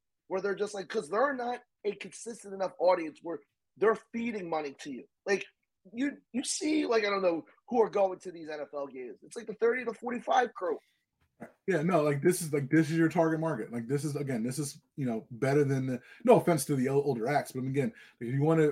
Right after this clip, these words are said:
Speaker 2: you know, appeal to football fans, you don't, you know, bring in the Paul McCartneys and the U twos and the Aerosmiths and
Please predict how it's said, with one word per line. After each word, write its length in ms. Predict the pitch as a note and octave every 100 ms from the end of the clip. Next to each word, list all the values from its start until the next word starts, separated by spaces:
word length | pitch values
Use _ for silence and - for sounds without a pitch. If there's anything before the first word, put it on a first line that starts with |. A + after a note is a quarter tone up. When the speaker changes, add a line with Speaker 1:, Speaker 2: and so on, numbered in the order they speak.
| -
Speaker 2:
you 100 | D3
know, 100 | B2+
appeal 340 | - D#3 D#3+
to 180 | D3 D3
football 360 | C#3 F3+ C#3+ C3
fans, 360 | B2 A#2+ A#2 - - - _ -
you 80 | G3
don't, 240 | C#3+ C3 -
you 120 | D#3+
know, 160 | C3 A#2 _ -
bring 180 | C3+
in 160 | C#3+ C#3+
the 100 | C3
Paul 260 | - C#3+ C#3
McCartneys 520 | A#2+ C#3+ C3 B2+ A#2+
and 120 | B2
the 60 | A#2
U 160 | C3+
twos 380 | C#3 C#3+ C3+ A#2+
and 100 | A#2
the 60 | B2
Aerosmiths 600 | C3 B2 B2 B2 A#2+ -
and 160 | A2+